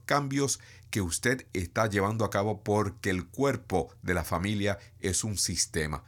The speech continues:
Así que si usted cuida de usted, sin darse cuenta, va a estar cuidando de los demás.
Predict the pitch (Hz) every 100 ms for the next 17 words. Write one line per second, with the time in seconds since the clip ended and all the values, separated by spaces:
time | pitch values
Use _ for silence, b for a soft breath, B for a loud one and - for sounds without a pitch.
0 | b b b 76 - 95 87 - 87 -
1 | 139 156 156 151 135 127 - 196 180 B
2 | B - - 117 95 113 147 160 175 170
3 | 143 98 101 110 B B - 90 - 87
4 | - 87 80 78 80 71 82 69 62 -